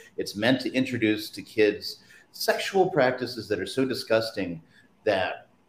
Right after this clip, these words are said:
um, I doubt some guy going to a peep show in the nineteen thirties would have even seen these things. Okay. Um,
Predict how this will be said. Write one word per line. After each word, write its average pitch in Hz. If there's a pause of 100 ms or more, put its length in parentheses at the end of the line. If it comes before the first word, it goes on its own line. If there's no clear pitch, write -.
(120)
um, 87
I 107
doubt 139
some 147
guy 135
going 135
to 113
a 110
peep 147
show 120
in 107
the 107
nineteen 110
thirties 101
would 98
have 101
even 90
seen 104
these 90
things. - (160)
Okay. - (500)
Um, 95